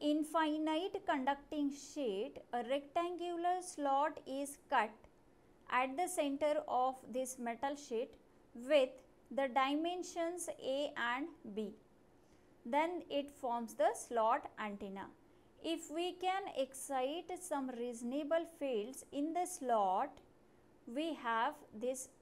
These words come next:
type of the antenna is nothing but the slot antenna. It is often called as the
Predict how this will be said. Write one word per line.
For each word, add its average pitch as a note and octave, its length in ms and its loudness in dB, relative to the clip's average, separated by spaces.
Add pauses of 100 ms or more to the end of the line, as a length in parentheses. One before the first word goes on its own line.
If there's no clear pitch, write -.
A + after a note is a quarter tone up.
(180)
type A3+ 280 -2
of B3 200 0
the C4 100 -2 (120)
antenna A3 440 -6 (120)
is G#3+ 240 -6
nothing G3 340 -8
but F#3+ 200 -6
the D4+ 120 2
slot A3+ 540 2 (380)
antenna. F#3+ 480 -6 (640)
It C#4+ 100 2
is D#4+ 140 -2
often D#4+ 420 2
called C4 300 6
as B3+ 240 2
the D4+ 140 4